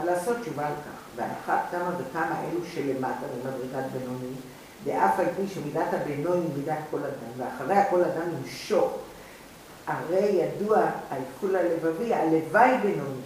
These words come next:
שאצלם נמצא תשובה וטהרה על חטאים כפשוטם, כדי שיוכלו לעשות אחר כך בעבודת השם כדבעי. ועל ידי עבודת התשובה בפרשת פרה, נבוא תכף ומיד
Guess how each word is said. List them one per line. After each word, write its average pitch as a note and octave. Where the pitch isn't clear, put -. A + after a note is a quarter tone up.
שאצלם F3
נמצא G3
תשובה E3+
וטהרה E3
על -
חטאים E3+
כפשוטם, F#3
כדי C#3+
שיוכלו E3+
לעשות E3
אחר F#3
כך D#3+
בעבודת C#3
השם G3
כדבעי. D3
ועל F#3+
ידי G3+
עבודת G3+
התשובה F#3+
בפרשת E3+
פרה, D#3
נבוא D#3+
תכף A3+
ומיד E3+